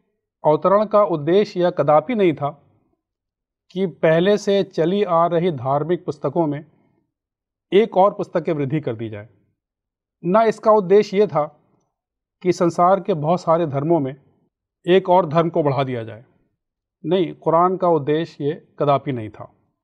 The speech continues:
कुरान तो यह बताने आया था कि संसार में फैली समस्त कुरीतियों, बिगाड़ और अत्याचार का सिर्फ और सिर्फ एक कारण है, और वो है कि अपने मालिक अल्लाह ईश्वर को छोड़कर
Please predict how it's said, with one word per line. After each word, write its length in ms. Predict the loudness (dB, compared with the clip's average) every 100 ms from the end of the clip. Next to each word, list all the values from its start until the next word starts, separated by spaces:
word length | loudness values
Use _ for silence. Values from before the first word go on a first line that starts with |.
| _ _ _ _ _
कुरान 320 | 0 4 4 2
तो 160 | 0
यह 180 | 2 2
बताने 400 | 2 2 0 0
आया 340 | 2 2 2
था 280 | -2 2 2
कि 200 | 2 -4
संसार 580 | -4 -4 -2 0 2 2
में 180 | 0 -2
फैली 440 | -2 -4 -2 -2
समस्त 760 | -4 -8 -4 0 0 -4 _ _
कुरीतियों, 840 | -6 -2 -2 -2 0 0 -2 -6 _ _ -18
बिगाड़ 640 | -6 -4 2 4 4 2 0
और 260 | -2 -2 -4
अत्याचार 640 | -4 -2 0 2 2 2
का 140 | -4
सिर्फ 340 | -6 -6 -4 -4
और 80 |
सिर्फ 260 | -4 -4 -6
एक 260 | -2 -2 -2
कारण 280 | -6 -6
है, 140 | -12 -18 _ _ _ _ _ _ _
और 120 | 0
वो 140 | 4 2
है 180 | 0
कि 140 | -2 -6
अपने 320 | -6 0 0
मालिक 460 | 4 4 2 0 -2
अल्लाह 340 | 0 2 2 2
ईश्वर 260 | -4 -4
को 140 | -4 -4
छोड़कर 600 | -6 0 2 2 -2 -10